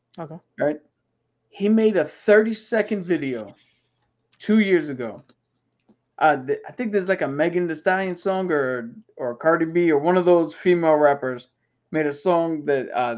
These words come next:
Speaker 2: they like boys or some shit like that.
Speaker 1: Okay.
Speaker 2: So he made a thirty-second animated clips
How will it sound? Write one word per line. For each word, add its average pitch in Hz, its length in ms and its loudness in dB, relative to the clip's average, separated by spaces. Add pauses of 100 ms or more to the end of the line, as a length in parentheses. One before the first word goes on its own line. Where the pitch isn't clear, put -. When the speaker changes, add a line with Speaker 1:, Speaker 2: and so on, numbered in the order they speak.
Speaker 2:
they 139 160 0
like 147 320 4
boys 156 400 2
or 147 40 -6
some 160 220 -4
shit 160 200 -6
like 160 180 -2
that. 170 280 -2 (580)
Speaker 1:
Okay. 170 220 -14 (920)
Speaker 2:
So 175 220 2
he 196 160 2
made 240 200 6
a 180 60 2
thirty-second 247 840 -2
animated 226 580 2
clips - 580 -4